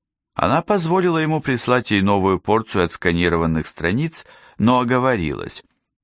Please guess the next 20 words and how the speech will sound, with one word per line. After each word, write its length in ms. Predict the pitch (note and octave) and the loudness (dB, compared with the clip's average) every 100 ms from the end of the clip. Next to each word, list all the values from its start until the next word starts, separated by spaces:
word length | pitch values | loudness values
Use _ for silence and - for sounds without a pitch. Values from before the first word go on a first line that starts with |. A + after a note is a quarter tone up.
| _ _ - - - | _ _ -20 -10 0
«Появилась, 500 | C3 C#3+ F3 E3+ - | 2 4 2 0 0
правда, 400 | D#3+ D#3+ D3 D#3+ | 0 0 2 0
одна 260 | C#3+ D#3+ | 2 0
сложность, 840 | D#3 D3+ C#3 E2+ D#2+ D2+ - - - | 0 0 2 2 -2 -4 -8 -14 -6
вам 240 | G#2 A#2+ B2 | 2 2 4
надо 260 | C3+ B2+ | 0 0
быть 220 | A2 B2+ - | 0 -2 -4
в 80 | |
курсе. 560 | - G2 C#2+ - - - _ _ _ _ _ _ | -6 -4 -4 -6 -10 -12 _ _ _ _ _ _
Я 200 | G2+ C3+ | 0 0
больше 400 | C3+ E3+ E3 E3 | 2 0 2 0
не 120 | D3+ | -2
занимаюсь 800 | C#3+ D#3+ E3+ D#3+ G#2 F2 E2+ - - | 0 0 0 0 0 0 -2 -6 0
Орином. 640 | F#2+ F#2 F#2 F2 F#2 F#2+ - _ _ - - | 2 2 0 -2 -2 -4 -10 _ _ -12 0
Мой 220 | B2+ B2+ | 2 2
босс 300 | C#3+ F3 - | 2 -2 -2
передал 460 | - D#3 C#3 B2+ | -2 0 2 2
его 260 | B2 A#2 A#2 | 2 0 0
дело 360 | A2 D3 C#3+ C3+ | 0 0 0 0
практиканту». 960 | - C3 - C3 - C#2+ - - - | -2 -2 -2 -4 0 -2 -2 -10 -14